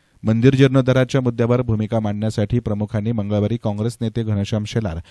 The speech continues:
यांच्या निवासस्थानी पत्रकार परिषद घेतली. ग्रामदैवत श्री संत शेख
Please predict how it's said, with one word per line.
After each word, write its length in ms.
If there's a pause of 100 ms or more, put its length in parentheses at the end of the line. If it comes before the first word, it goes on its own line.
(200)
यांच्या 300
निवासस्थानी 600
पत्रकार 420
परिषद 380
घेतली. 300 (560)
ग्रामदैवत 580
श्री 180
संत 300
शेख 240